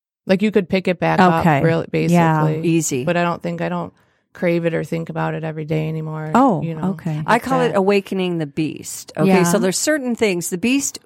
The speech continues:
Speaker 3: when, when, when we're in rehab, we're, we've removed you from the situation. So that's helpful, okay? But now they're not funding any great length of time in rehab anymore, any of the, um,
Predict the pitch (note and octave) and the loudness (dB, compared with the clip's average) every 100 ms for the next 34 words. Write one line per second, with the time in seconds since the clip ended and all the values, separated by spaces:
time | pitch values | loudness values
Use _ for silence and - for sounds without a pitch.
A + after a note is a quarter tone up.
0 | - F3+ G3 - F#3 F3 - E3 E3 F#3 | -8 -4 -4 -2 -4 -4 -6 -6 -4 -2
1 | G3 F#3+ B3 C4 A3+ D#3+ C#3 - F3 F3+ | -2 0 0 0 0 0 -2 -2 2 2
2 | F3+ F#3+ F3 F3 F#3 B3 C#4+ A#3 A3+ - | 2 -2 0 0 2 2 2 0 -6 -4
3 | F#3+ F3 E3+ D#3 F#3 E3 E3 D3+ C#3 C#3 | -2 -2 -2 -2 -4 -4 -2 -2 -2 -4
4 | - - - F3 G#3 G#3 - F#3+ E3+ - | -8 -6 -2 2 2 0 0 0 0 -6
5 | G2+ - _ - D3 F3+ E3 E3 - - | -10 -10 _ -6 -2 0 0 -2 -10 -4
6 | G#3 A3+ A3 G3 E3+ - F3 D#3+ D3+ C#3+ | 2 4 2 0 -2 -2 -4 -4 -4 -4
7 | D#3 D3+ C#3+ C#3+ C#3 C#3+ - D3+ C#3+ C#3 | -2 -2 -2 -2 -2 -6 0 2 2 -2
8 | - C3+ C#3 C3+ C#3+ C#3+ C#3+ - E3 E3+ | -4 -2 0 0 -2 -4 -4 0 2 4
9 | D#3+ D#3 C#3+ C#3 - C3+ C3 C3+ | 2 0 0 -2 -4 -4 -4 -6